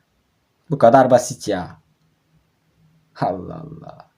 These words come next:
Ronaldo kim anasını satayım. Sokayım Ronaldo'ya. Al bir uzun top. Hop.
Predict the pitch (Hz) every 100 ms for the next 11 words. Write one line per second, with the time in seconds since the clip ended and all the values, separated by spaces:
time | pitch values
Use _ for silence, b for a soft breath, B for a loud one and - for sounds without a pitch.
0 | _ _ 131 135 131 120 110 113 104 95
1 | 104 90 95 92 87 - 110 - 104 101
2 | 95 95 90 - - - _ _ _ _
3 | _ _ _ _ _ _ _ _ _ _
4 | - 123 117 147 113 104 92 143 143 -
5 | _ 131 156 160